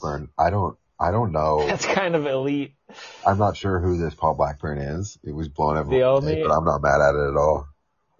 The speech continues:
Speaker 2: The only other person who's jumping out at me right now like that is Kevin Gausman, who's got twenty-two strikeouts to no walks.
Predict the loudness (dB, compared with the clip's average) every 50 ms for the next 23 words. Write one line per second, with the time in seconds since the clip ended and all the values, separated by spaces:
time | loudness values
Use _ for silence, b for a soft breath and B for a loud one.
0 | _ _ _ -6 -4 -2 -2 0 -2 -2 0 0 2 2 2 2 0 -2 _ -2
1 | -2 -2 -2 -2 -4 -8 -8 -6 -8 -8 -8 -6 -8 -8 -6 -6 -8 -8 -8 -8
2 | -8 -6 -6 -6 -6 -6 -6 -6 -6 -6 -6 -6 -6 -6 -6 -6 -8 -8 -8 -8
3 | -8 -8 -8 -8 -10 -10 -10 _ -8 -6 -6 -6 -6 -8 -10 -8 -8 -8 -8 -10
4 | -14 -20 _ -6 -6 -6 -4 -6 -8 -8 -8 -8 -8 -10 -12 -16 -20 -20 -20 -18
5 | -14 -14 -14 -12 -10 -10 -10 -10 -12 -12 -10 -8 -8 -6 -8 -10 -12 -14 -14 -14
6 | -14 -14 -12 -12 -12 -12 -10 -12 -14 -16 -16 -20 -20 -20 -18 -18 -16 -16 -14 -14
7 | -14 -14 -16 -18 -20 -20 -20 -20 _ -20 -20